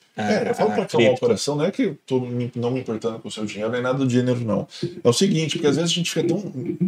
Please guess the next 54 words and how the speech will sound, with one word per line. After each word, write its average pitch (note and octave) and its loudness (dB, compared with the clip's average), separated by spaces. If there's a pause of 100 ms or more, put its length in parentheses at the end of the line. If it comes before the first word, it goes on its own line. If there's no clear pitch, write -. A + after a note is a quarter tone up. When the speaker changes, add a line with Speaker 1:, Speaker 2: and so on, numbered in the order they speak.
Speaker 2:
preocupado C#3+ 2
com G2+ -10
as G2+ -6
coisas. B2+ 4
Speaker 1:
Sim. C#3 -2
Speaker 2:
Nossa, E3 2
vão, D3 0
vão C3+ -4
ter D3+ -6
um D3+ -2
ataque C#3 -8
hacker, B2+ -6
vai A#2+ -2
ter C#3+ -6
isso, C3+ -8
vai C3 -8
ter B2+ -6
aquilo. D#3 -2 (400)
E - -8
não, G3 -2
não E3+ 0
é F3 0
tão A3 -4
fácil - -6
assim A2 -10
também G2+ -12
ter, - -20
tá? G2 -8 (440)
Speaker 1:
É, E3+ 4
o, - 4
o B2 4
lugar C3 6
pro D3+ 2
Speaker 2:
É. - 6
Speaker 1:
ataque C3+ 2
hacker A2+ 2
acontecer, G#2 -2
ele A#2+ 4
tem C3 0
que C3 -6
ter, C3 -4
ser - -2
um C#3+ 4
lugar C#3 2
que D#3 -2
o D3+ 2
hacker C3+ 0
sabe C3+ 0
que - 2
é - 6
o - -2
seguinte, D3 -2
que C3 -2
o, B2+ -4